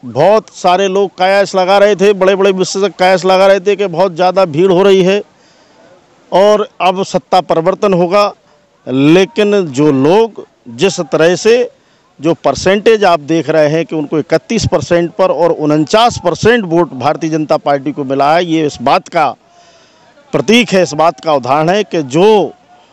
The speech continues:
जिस तरह से उत्तर प्रदेश की जनता ने भारतीय जनता पार्टी के कार्यों को सराहा, माननीय यशस्वी मुख्यमंत्री योगी जी के और प्रधानमंत्री मोदी जी के कार्यों को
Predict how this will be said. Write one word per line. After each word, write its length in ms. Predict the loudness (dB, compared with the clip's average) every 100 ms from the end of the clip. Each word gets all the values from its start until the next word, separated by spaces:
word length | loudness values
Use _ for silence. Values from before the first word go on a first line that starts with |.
| -20 _ _ -6
जिस 260 | -2 -2
तरह 240 | 0 2 2
से 140 | 0
उत्तर 300 | -4 -2 -4
प्रदेश 380 | -4 -2 0 -2
की 200 | -2 -2
जनता 400 | 0 0 0 0
ने 280 | 2 0 -2 -4
भारतीय 400 | -8 -4 -2 -2
जनता 280 | -4 -2 -2
पार्टी 360 | -2 0 -2 -4
के 120 | -8
कार्यों 320 | -4 0 0
को 160 | -2 -6
सराहा, 560 | -2 0 0 0 -2 -4 _ _ _
माननीय 480 | -6 -2 0 0 -2
यशस्वी 400 | -2 -6 -6 -4
मुख्यमंत्री 800 | -4 -4 -4 -4 -2 -2 -2 -2 -8 -20 _ -4
योगी 440 | 2 2 2 -2
जी 180 | -2 -4
के 100 | -2
और 140 | -2
प्रधानमंत्री 760 | -4 -6 -4 -2 -2 -4 -4 -6
मोदी 340 | -2 0 0
जी 160 | 0 -2
के 160 | -6 -6
कार्यों 380 | -2 0 0 -4
को 260 | -6 -10